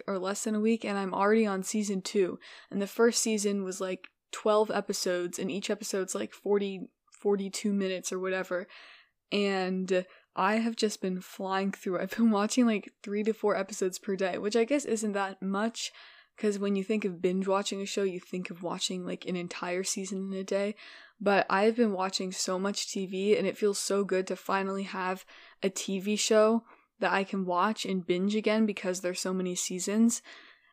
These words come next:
And yeah, so I'm really excited about that. I would really recommend Suits if you haven't watched it. I mean, it's super, it's rated very highly. I'm pretty sure there's a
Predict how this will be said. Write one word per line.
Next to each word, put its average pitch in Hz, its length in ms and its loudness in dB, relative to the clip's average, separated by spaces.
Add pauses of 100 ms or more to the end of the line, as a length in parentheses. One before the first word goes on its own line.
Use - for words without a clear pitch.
(120)
And 190 540 0
yeah, 202 320 0
so 202 160 -6
I'm 202 140 -2
really 233 180 6
excited 202 420 0
about 185 260 -4
that. 190 120 0
I 196 40 0
would 190 100 -2
really 208 260 2
recommend 185 480 -2
Suits - 380 -6
if 190 120 -8
you 185 80 -8
haven't 185 360 -6
watched 190 340 -6
it. 185 80 -2
I 175 60 -2
mean, 202 160 -2
it's 196 100 -6
super, 240 520 4 (340)
it's 202 180 -4
rated 208 380 6
very 190 300 4
highly. 196 500 4
I'm 202 120 2
pretty 254 220 2
sure 320 220 2
there's 247 240 6
a 190 240 -4